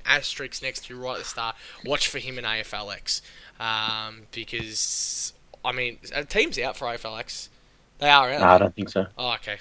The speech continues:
Speaker 1: Lucky, 'cause I haven't even checked, so he might not even be named. Um, but I expect him to get a go, being such a young talent. If not A F L X, J L T for sure. Watch this kid, 'cause he is very, very quick and A F L ready as well, and that's something that we're really, really big on.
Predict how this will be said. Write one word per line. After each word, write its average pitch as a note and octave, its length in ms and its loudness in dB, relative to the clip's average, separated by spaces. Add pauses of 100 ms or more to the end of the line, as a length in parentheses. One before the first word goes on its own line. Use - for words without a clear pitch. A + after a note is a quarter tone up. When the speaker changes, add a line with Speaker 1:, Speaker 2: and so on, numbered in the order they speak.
Speaker 1:
Lucky, A#2+ 300 -4
'cause A2 140 -12
I A2+ 80 -6
haven't B2+ 200 -4
even G#2 160 -10
checked, A2 300 -4
so - 80 -10
he A2 60 -10
might A#2+ 160 -10
not A#2 120 -12
even G#2 220 -12
be G#2 80 -16
named. G#2 300 -6 (340)
Um, A#2+ 300 -2
but B2+ 100 -6
I B2+ 80 0
expect D3+ 320 -4
him D3 80 -8
to A2+ 140 -14
get B2+ 200 0
a B2+ 80 -2
go, B2 300 -6
being A#2+ 300 -4
such - 260 -8
a A#2 40 -10
young A2+ 200 -8
talent. A2+ 360 -10 (220)
If D#3 140 -4
not D3+ 140 0
A B2 60 2
F A#2 200 -2
L G#2+ 80 -8
X, G#2+ 160 -8
J A#2+ 120 0
L G#2+ 140 0
T G#2 220 -10
for - 140 -10
sure. G#2+ 320 -4 (340)
Watch A#2 200 -2
this A2 120 -2
kid, - 200 -8 (200)
'cause - 180 -4
he A#2+ 220 -6
is G#2 140 -8
very, A2 540 -6
very G#2+ 440 -6
quick - 480 -10
and A2 380 0 (200)
A C#3 140 8
F C#3 140 2
L C3 100 4
ready A#2+ 240 0
as A2+ 140 -4
well, C#3 160 0
and A#2 100 -8
that's B2+ 160 -4
something A2+ 240 -10
that G#2+ 140 -12
we're A2 100 -12
really, A2+ 220 -10
really A2 180 -12
big A#2 160 -10
on. A2 140 -8